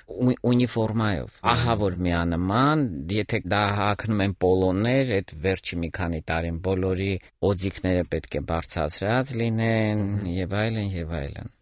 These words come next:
Speaker 2: Արմեն, ձեր վերաբերմունքը հայեցի տեսքին ինչպիսի՞նն է։ Կա՞ այտենց ընդհանրապես սահմանում, այսինքն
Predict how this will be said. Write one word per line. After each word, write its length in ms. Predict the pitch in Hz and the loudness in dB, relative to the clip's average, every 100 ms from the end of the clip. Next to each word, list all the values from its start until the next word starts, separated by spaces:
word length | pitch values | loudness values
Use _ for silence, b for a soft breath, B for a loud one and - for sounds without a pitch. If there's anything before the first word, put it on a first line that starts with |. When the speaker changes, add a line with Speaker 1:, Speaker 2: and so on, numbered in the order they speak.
| - | 0
Speaker 2:
Արմեն, 300 | - 180 170 | 4 6 6
ձեր 160 | 165 | 6
վերաբերմունքը 800 | 151 156 156 143 139 160 160 139 104 - 98 | 8 10 10 10 8 8 6 8 8 6 0
հայեցի 600 | 98 110 127 131 - 131 117 | 2 4 6 4 2 -2 0
տեսքին 600 | 85 98 - - 90 80 | 2 2 0 -4 -2 0
ինչպիսի՞նն 600 | - 104 - 110 - 135 87 | -2 -2 -2 -4 0 0 2
է։ 120 | 69 - | -2 -2
Կա՞ 160 | - 233 | 0 2
այտենց 380 | 147 - 107 - | 0 0 -2 0
ընդհանրապես 640 | 110 - 101 98 - 98 | 0 2 2 2 2 0
սահմանում, 480 | - 92 98 90 80 | 2 2 4 2 4
այսինքն 360 | 127 - 175 | 2 2 0